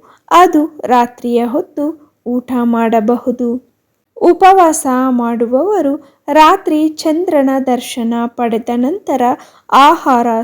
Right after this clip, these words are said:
ಸೇವಿಸಿ ಉಪವಾಸ ಮುರಿಯಬೇಕು. ಸಾತ್ವಿಕ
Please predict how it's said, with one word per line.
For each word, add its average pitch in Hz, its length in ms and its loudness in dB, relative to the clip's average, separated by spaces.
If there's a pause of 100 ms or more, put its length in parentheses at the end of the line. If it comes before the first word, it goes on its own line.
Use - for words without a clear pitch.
ಸೇವಿಸಿ 233 640 -6 (560)
ಉಪವಾಸ 254 600 2 (440)
ಮುರಿಯಬೇಕು. 226 840 0 (420)
ಸಾತ್ವಿಕ 339 680 2